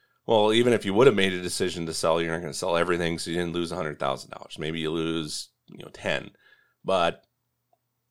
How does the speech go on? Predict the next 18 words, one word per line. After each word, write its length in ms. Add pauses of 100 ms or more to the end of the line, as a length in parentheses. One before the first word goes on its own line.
(320)
when 160
you 100
call 240
the 80
grain 220
merchandiser, 800
you 120
called 460 (180)
whoever's 320
giving 200
you 80
advice, 500
and 100
they 60
said, 200
"Hey, 300 (160)
you 100
know 260